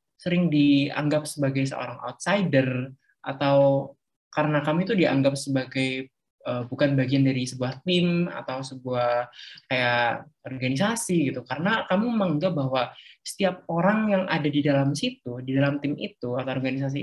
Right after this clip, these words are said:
itu, itu mereka melakukan hal yang lebih gitu. Sehingga kamu merasa bahwa kamu itu harus melakukan sesuatu yang lebih juga. Nah, dengan kayak gitu tuh kamu nggak pernah merasa adanya hubungan interpersonal yang bermakna sama orang lain.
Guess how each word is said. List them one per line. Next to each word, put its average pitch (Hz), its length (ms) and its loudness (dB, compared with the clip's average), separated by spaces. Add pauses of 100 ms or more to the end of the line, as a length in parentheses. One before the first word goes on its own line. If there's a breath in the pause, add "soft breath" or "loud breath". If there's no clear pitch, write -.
(140)
itu, - 200 -12
itu - 200 -6
mereka 247 360 2
melakukan 226 480 0
hal 175 240 4
yang 196 320 2 (160)
lebih 175 340 2 (160)
gitu. 127 140 -8 (400 loud breath)
Sehingga 170 320 2
kamu 190 400 0 (480 loud breath)
merasa 175 420 2
bahwa 139 300 2
kamu 165 240 -2
itu 226 80 -2
harus 147 320 0
melakukan 170 400 -2
sesuatu 175 400 -4
yang 190 160 0
lebih 143 340 0
juga. 151 540 0 (640)
Nah, 117 400 -6
dengan 147 320 2
kayak 147 240 0
gitu 202 160 -6
tuh 269 80 2
kamu 254 400 2 (400)
nggak 165 240 -2
pernah 170 400 0
merasa 175 480 0
adanya 143 320 0
hubungan 143 640 0
interpersonal 180 560 -2
yang 185 160 0
bermakna 139 480 -2
sama 170 240 -4
orang 143 160 -6
lain. 147 340 -4